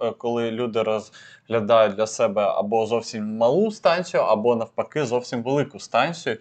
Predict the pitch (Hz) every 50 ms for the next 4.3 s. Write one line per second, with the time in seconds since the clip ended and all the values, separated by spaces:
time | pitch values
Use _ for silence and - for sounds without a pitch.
0 | - - - - - _ - 104 113 117 123 127 123 104 - 113 110 107 107 110
1 | 104 - - 127 127 127 117 113 110 - - 117 - - - 139 160 175 180 165
2 | 139 - - - 123 117 113 110 110 107 104 113 117 127 135 123 117 110 104 -
3 | - 131 127 127 - - 127 117 120 123 120 120 - - 123 117 113 110 110 110
4 | 107 107 110 107 104 117